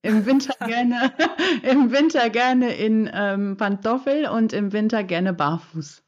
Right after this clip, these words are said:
Speaker 1: Äh, im Sommer gerne barfuß.
Speaker 2: Ja, okay, alles klar, ja. Die Ergänzung muss man natürlich auch noch mitbringen, das stimmt. Hm, virtuell oder vor Ort?
Speaker 1: Virtuell.
Speaker 2: Mhm. Instagram oder LinkedIn?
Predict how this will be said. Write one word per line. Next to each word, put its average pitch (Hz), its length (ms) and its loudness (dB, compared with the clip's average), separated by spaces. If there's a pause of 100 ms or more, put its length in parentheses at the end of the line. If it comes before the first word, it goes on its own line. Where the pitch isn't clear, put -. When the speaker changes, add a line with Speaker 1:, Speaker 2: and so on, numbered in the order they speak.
(120)
Speaker 1:
Äh, 208 200 0
im 202 80 2
Sommer 196 280 2
gerne 170 220 -2
barfuß. - 420 -12
Speaker 2:
Ja, 165 280 -14 (420)
okay, 180 380 -12
alles 175 260 -18
klar, 160 280 -12
ja. 139 300 -14 (520)
Die 226 180 -10
Ergänzung 196 420 -8
muss 196 120 -8
man 190 100 -10
natürlich 175 340 -12
auch 147 80 -16
noch 147 160 -16 (200)
mitbringen, 143 440 -18
das 156 140 -20
stimmt. 139 360 -20 (580)
Hm, 233 300 -8
virtuell 262 560 -8 (100)
oder 359 140 -6
vor 294 260 -10
Ort? - 380 -14 (1300)
Speaker 1:
Virtuell. 156 600 0 (880)
Speaker 2:
Mhm. 175 340 -12 (1400)
Instagram 349 680 -6
oder 302 160 -6
LinkedIn? 214 540 -10